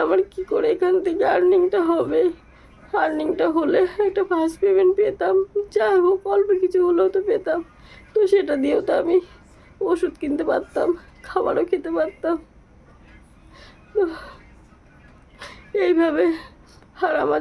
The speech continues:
যারা বন্ধুরা আছো, তোমরা সবাই সবাইকে অনেক রিকোয়েস্ট করছো, তার জন্য অসংখ্য ধন্যবাদ তোমাদের। যতই ধন্যবাদ দেবো ততই ছোট করা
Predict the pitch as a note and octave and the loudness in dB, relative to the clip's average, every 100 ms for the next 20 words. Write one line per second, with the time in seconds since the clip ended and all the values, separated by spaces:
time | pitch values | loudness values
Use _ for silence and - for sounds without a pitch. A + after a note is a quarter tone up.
0 | D#4 D4+ D#4+ F4+ F#4+ D#4 E4 - E4+ F#4+ | 0 -2 0 2 2 2 0 2 0 0
1 | F4+ - G4 G4 D#4+ D4+ F4 E4 - - | -2 -2 -4 -2 0 0 0 -2 -14 -20
2 | - - - D4 C#4+ D4+ E4+ E4+ C4 D4 | -20 -6 -2 0 2 0 2 0 0 -2
3 | C#4+ D#4+ D#4+ - - - - D#4+ C#4+ D#4 | -4 -6 -6 -12 -20 -20 -6 -4 -2 -2
4 | D#4+ D4 D4+ E4 - - D#4+ F#4 - F4+ | -4 -4 -2 -2 -4 -8 -8 -6 -2 -2
5 | - - - - D#4 - D#4+ D#4+ D#4 E4+ | -4 -18 -12 -4 -4 -4 -4 0 0 0
6 | F4+ E4 F4 E4 F#4 F4 G4+ D4+ F#4+ D#4 | 0 0 0 2 4 4 4 2 0 -4
7 | - F4 G4 F4+ - - - - G4 G4 | -4 0 2 0 -2 -20 -20 -4 0 0
8 | - - D4+ E4+ D#4 E4 E4+ G4 E4+ F4 | 0 -2 0 2 2 2 0 -2 -2 -2
9 | D#4+ - - G4 - D#4+ - G4 G4 E4 | -2 -6 -4 -2 -2 -4 0 0 0 0
10 | - | 0